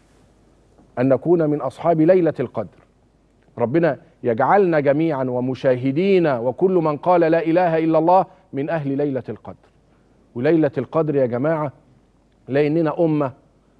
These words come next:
أعمارها بسيطة، و العملية على القد كده،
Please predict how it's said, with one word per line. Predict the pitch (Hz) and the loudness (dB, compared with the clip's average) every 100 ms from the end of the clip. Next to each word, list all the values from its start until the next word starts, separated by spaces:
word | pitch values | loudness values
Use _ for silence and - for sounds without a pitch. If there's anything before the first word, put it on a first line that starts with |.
| _ | _
أعمارها | 135 135 139 147 139 127 _ _ _ _ | -2 0 0 0 -2 -6 _ _ _ _
بسيطة، | 131 127 165 147 139 - _ _ _ _ | -8 -2 0 2 0 -2 _ _ _ _
و | 147 180 170 - _ _ | 2 2 0 -6 _ _
العملية | 156 147 143 127 143 156 170 | -2 -2 -2 -2 0 2 4
على | 151 143 | 4 0
القد | 151 170 143 | 0 -2 -2
كده، | 151 175 170 | -2 0 0